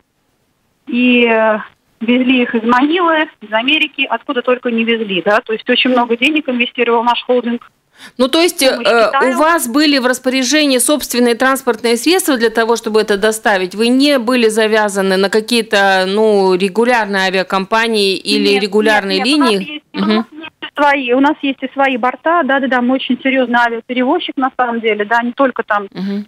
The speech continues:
Speaker 1: э,
Speaker 2: То есть это было в
Speaker 1: General
Speaker 2: руках
Speaker 1: Sales Service,
Speaker 2: вашей,
Speaker 1: да.
Speaker 2: вашей компании,
Speaker 1: Да.
Speaker 2: организация?
Speaker 1: Да, да,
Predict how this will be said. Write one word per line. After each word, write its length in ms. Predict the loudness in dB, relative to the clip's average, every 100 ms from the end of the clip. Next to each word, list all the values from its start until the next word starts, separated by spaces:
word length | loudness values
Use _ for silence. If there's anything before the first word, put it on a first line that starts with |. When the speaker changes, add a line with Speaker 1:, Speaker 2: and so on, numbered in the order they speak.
| _ _ -2
Speaker 1:
э, 80 | 0
Speaker 2:
То 60 |
есть 120 | 2
это 160 | 0 0
было 320 | 0 2 0
в 60 | 0
Speaker 1:
General 100 | -2
Speaker 2:
руках 300 | 0 0 2
Speaker 1:
Sales 20 |
Service, 60 | 0
Speaker 2:
вашей, 440 | 0 0 0 -2 -2
Speaker 1:
да. 220 | -2 0
Speaker 2:
вашей 300 | 0 0 -2
компании, 540 | -2 -2 0 0 2
Speaker 1:
Да. 60 | 0
Speaker 2:
организация? 880 | 0 0 0 0 -2 -2 -4 -2 -4 _ _
Speaker 1:
Да, 80 | -4
да, 120 | -2